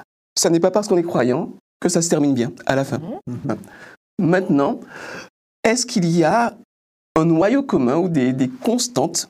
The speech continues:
Speaker 1: si vous voulez, des choses qui ne changent pas dans l'expérience de tous les croyants du monde ? Est-ce qu'il y a des, des, des points communs ? Ce que vous en pensez ? Ce qu'on pourrait appeler des choses qui ne varient pas, quoi, des invariants.
Speaker 2: Oui, oui. Moi, je pense que non, qu'il n'y en a pas.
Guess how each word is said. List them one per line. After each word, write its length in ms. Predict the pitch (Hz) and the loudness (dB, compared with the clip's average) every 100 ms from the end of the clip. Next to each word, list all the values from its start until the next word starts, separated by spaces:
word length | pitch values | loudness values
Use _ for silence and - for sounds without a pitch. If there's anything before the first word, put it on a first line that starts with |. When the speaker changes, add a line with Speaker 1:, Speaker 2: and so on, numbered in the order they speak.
| - | -6
Speaker 1:
si 80 | 175 | -2
vous 140 | 127 | 0
voulez, 260 | 113 - - - - | 0 0 -4 -10 -2
des 80 | 190 | 0
choses 180 | 190 | 2
qui 80 | 196 | 2
ne 100 | 165 | 0
changent 360 | 160 196 190 - | 2 0 -2 -4
pas 200 | 131 175 - - - - | -4 -4 -10 -16 -16 -4
dans 100 | - | 0
l'expérience 500 | 165 170 180 165 196 | 0 2 2 2 2
de 80 | 190 | 0
tous 240 | 185 - | -2 -2
les 100 | 233 | 0
croyants 520 | 233 196 185 139 120 - - _ _ _ _ _ _ _ _ | -2 -2 0 0 -2 -6 -16 _ _ _ _ _ _ _ _
du 140 | 170 165 | 0 2
monde ? 200 | 127 147 | 2 0
Est-ce 100 | 185 | 0
qu'il 120 | 185 | 2
y 60 | 175 | 2
a 100 | 175 | 2
des, 300 | 151 143 165 - _ - | 2 0 -2 -14 _ -8
des, 260 | 170 147 147 | -2 2 2
des 120 | 151 | 2
points 260 | 170 254 233 | 0 0 0
communs ? 320 | - 131 104 - - _ - | 0 0 -2 -8 -20 _ -6
Ce 60 | |
que 80 | 233 | 0
vous 120 | 220 | 0
en 60 | 139 | 2
pensez ? 320 | 104 104 - - _ _ - - - - | 0 -2 -6 -10 _ _ -20 -20 -20 -4
Ce 60 | |
qu'on 100 | - | -2
pourrait 200 | 170 185 | 0 0
appeler 240 | 151 - 214 | 0 0 -2
des 100 | 196 | 0
choses 140 | 190 | 0
qui 80 | 208 | 2
ne 80 | 175 | 2
varient 280 | 165 160 | 2 2
pas, 200 | 170 135 | 0 -2
quoi, 100 | 101 | 0
des 180 | 117 120 | 0 2
invariants. 460 | 151 165 151 135 - | 2 2 2 0 -2
Speaker 2:
Oui, 160 | 254 262 | -4 -8
oui. 360 | 240 _ - - | -14 _ -12 -10
Moi, 400 | - 214 226 269 | -6 -4 0 -2
je 120 | 277 | -2
pense 280 | 285 262 - | -4 -4 -4
que 160 | - | -2
non, 360 | 247 220 196 262 - _ - - _ | 0 0 -2 -6 -12 _ -20 -20 _
qu'il 120 | 220 | -6
n'y 40 | 214 | -4
en 60 | |
a 40 | 208 | -2
pas. 260 | 170 180 | -4 -4